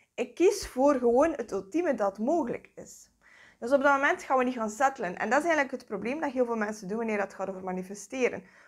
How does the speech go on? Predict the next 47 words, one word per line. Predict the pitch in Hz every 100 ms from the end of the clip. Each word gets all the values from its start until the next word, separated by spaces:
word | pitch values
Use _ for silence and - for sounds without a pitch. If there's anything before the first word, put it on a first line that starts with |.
| _
Of | 208
het | 202
nu | 220
gaat | 220 226
over | 202 190
een |
huis, | 202 262 277 254 -
over | 190 196
een | 196
partner, | - 143 - - - _ - _ _
over, | 247 233 226 -
ehm, | - 220 220 214 208 208
school | 208 - - 294
voor | 269
de | 233
kinderen, | 262 285 240 180 -
over, | 220 226 -
over | 220 220 208
werk, | 233 285 226 - -
over | 233 226 233 -
een | 214
auto, | 262 294 294 147
wat | 262
dan | 311 240
maar | 208 -
ook. | 175 165 -
Bijvoorbeeld | 202 240 269 -
een | 220
heel | 214 247 285 - _ _ _ _
duidelijk | 202 233 269 262 254
voorbeeld | 240 254 190 170
daarin. | 202 233 302
Ik | 294 226
had, | 220 220 _
ehm, | 196 196 202 - _ _ _ _ _ _ _
ik | 196
denk | 196 208
in |
tweeduizend | 202 196 196 -
vijftien | 233 220 - 196
of | 185
zoiets, | 185 180 180 _ _
o-, | 202 196 -
ooit | 269 277
een | 196
droogkast | 190 220 - - 262 -
gekocht. | 240 269 302 - -